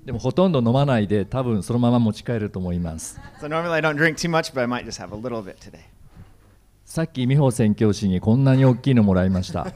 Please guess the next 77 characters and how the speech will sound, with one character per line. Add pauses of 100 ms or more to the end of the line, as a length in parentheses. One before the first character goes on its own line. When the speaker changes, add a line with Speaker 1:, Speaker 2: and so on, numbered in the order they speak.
(340)
Speaker 2:
<laughs>
And
so
for
Mio,
she
gave
me
this
big
bottle
of
water.
Speaker 1:
こ
れ
が
大
体
ペ
ッ
ト
ボ
ト
ル
の
普
通
の
サ
イ
ズ
で
す
け
れ
ど
も、
私
は
絶
対
飲
め
な
い (220)
で
す
ね。
Speaker 2:
<laughs> (400)
So
this
is
the
normal
size
of
a
bottle
of
five
hundred
milliliters,
but
it's
usually
too
big
for
me. (540)
Speaker 1:
こ
の
間
コ
ー
ヒ
ー
を、